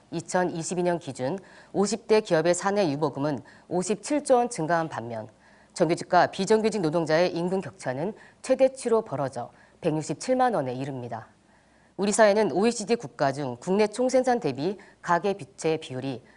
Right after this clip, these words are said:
가장 높으며 부채 규모도 크고 증가 속도도 빠릅니다. 가계 부채가 우리 경제의 뇌관이 될 수 있다는 경고가 터져 나오고 긴축 정책이 실시되고 있음에도 가계 부채가 줄어들지 않는 것은 만성적인 경제 위기야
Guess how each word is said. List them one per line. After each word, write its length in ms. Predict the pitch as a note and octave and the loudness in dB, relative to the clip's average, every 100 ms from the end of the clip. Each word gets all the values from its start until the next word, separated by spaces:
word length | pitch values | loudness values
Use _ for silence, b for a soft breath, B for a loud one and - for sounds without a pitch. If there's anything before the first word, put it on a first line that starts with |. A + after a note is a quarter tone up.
| b | b
가장 380 | - E3 G3 F3 | -4 0 0 0
높으며 580 | C#3 - D3 A#2+ D#3 E3+ b b | -4 -4 -6 -4 -6 -10 b b
부채 220 | E3+ F#3 | -4 -4
규모도 380 | - D#3 C#3 D3 | -2 -4 -4 -6
크고 400 | - G3 B2 A2+ | -8 -10 -10 -12
증가 340 | - F3 E3+ F3+ | -8 -6 0 0
속도도 460 | F3 - B2+ D3 | -2 -10 -8 -8
빠릅니다. 580 | D#3 F#3 F#3+ A#2+ G#2 - _ b b b b b _ | 0 0 0 -8 -12 -16 _ b b b b b _
가계 220 | G3 G3 | 2 2
부채가 420 | F#3+ F#3+ F3+ F3 | 2 2 6 6
우리 160 | D#3 G#3+ | 6 2
경제의 380 | G3 F#3+ G#3+ | 2 4 4
뇌관이 320 | F3+ F3+ A3 A3 | 6 6 6 4
될 100 | F3 | -2
수 100 | G3 | -2
있다는 300 | - F3 F3 | 0 0 2
경고가 640 | C#3 C#3 C#3+ C#3+ C3+ - | -2 -4 -2 0 0 -4
터져 260 | - B3+ C4+ | -6 2 2
나오고 440 | E3+ C3 A#2 G#2+ - b b b | 4 -2 -4 -12 -18 b b b
긴축 440 | G3 G3 G3 F#3+ | -6 -4 -4 -6
정책이 560 | - C#3+ C#3+ D#3 C3+ F#3 | -4 -4 -2 -4 0 -4
실시되고 480 | F#3+ D4 - G3+ E3+ | -2 -6 -2 -2 0
있음에도 720 | D3+ - G3 C#3 A#2+ A2+ b b b - | -4 -2 -2 -2 -6 -12 b b b -2
가계 260 | D#3 E3+ | 2 2
부채가 400 | D#3+ - D3 D#3+ | -2 -6 0 0
줄어들지 520 | - E3+ F3 E3+ D#3+ | 0 2 2 2 -2
않는 380 | E3+ C#3+ D#3 G3+ | -2 0 0 0
것은 380 | C#3 A#2+ C#3 A2+ B B B B | 0 -6 -8 -8 B B B B
만성적인 680 | E3+ F3 F#3+ A3+ A3+ G#3+ A3 | 4 4 4 2 4 2 2
경제 400 | D#3 D3+ D3+ F#3 | 0 -2 2 2
위기야 420 | C#3+ D3 C#3+ A2+ | 2 -2 -4 -4